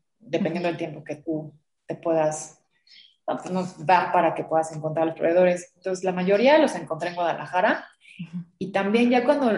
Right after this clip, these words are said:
Speaker 1: te van conociendo y van viendo tus redes sociales, porque obviamente te va siguiendo gente que va como por el mismo tema,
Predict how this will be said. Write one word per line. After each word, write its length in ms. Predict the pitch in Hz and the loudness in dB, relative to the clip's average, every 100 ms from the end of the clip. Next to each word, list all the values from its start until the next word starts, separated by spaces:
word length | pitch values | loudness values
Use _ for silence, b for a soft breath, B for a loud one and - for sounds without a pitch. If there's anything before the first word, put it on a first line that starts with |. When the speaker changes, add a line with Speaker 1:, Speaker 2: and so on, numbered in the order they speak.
| - - _ _ | -4 -14 _ _
Speaker 1:
te 100 | 190 | 0
van 180 | 185 202 | 2 2
conociendo 600 | 202 254 160 190 196 180 | 0 -2 -4 -6 -8 -4
y 60 | 165 | -2
van 260 | 180 190 185 | -2 -4 -10
viendo 400 | - 196 208 202 | -8 -4 -4 -6
tus 120 | 165 | 0
redes 200 | 180 185 | 0 0
sociales, 400 | - 262 170 - | -2 0 0 -2
porque 220 | 151 180 | -6 -6
obviamente 320 | 180 190 190 | -4 -6 -6
te 120 | 185 | -2
va 160 | 160 170 | 0 0
siguiendo 540 | - 165 175 180 170 | -2 -10 -10 -8 -8
gente 500 | - 175 170 151 151 _ _ _ _ | -8 -12 -8 -10 -10 _ _ _ _
que 520 | 165 160 156 160 - | -2 0 2 0 2
va 220 | 175 175 175 | 2 2 2
como 320 | 180 165 147 | 0 0 -6
por 160 | 160 | -6
el 60 | 156 | -4
mismo 340 | 170 175 175 | -6 -8 -8
tema, 420 | 170 170 208 - | -6 -4 -4 -4